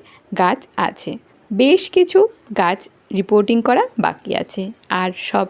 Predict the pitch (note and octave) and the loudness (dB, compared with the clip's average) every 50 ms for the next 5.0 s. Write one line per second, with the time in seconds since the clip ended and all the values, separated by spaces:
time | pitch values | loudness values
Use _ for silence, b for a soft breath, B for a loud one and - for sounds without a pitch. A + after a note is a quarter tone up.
0 | - - - C#4+ D#4+ G4+ B B B B B B - A3+ A#3+ A#3+ C#4+ D4+ - F#4 | -4 -2 0 2 2 0 B B B B B B 0 0 2 4 4 4 6 6
1 | F4+ F#4 F4+ F#4+ F#4 F#4 A4 B4 - - - G#3 F#3+ E3+ D3 - - G3 - - | 4 4 4 2 2 2 2 -2 -4 -2 0 2 2 2 2 0 -4 -8 -8 -8
2 | - B3+ - _ b b b b b b b b b b b _ _ - _ _ | -12 -12 -12 _ b b b b b b b b b b b _ _ -20 _ _
3 | _ _ _ b b b b b b b b _ - G3+ F#3 C4 B3+ B3+ D#4+ - | _ _ _ b b b b b b b b _ -4 2 2 4 4 4 2 2
4 | - C4+ A#3 A3 - D4 D#4+ F4+ - G#4+ G#4 G4 G4+ G#4 - D4+ C4+ C4 C4+ - | 2 0 0 2 2 2 2 4 4 4 4 4 2 2 2 4 4 4 4 0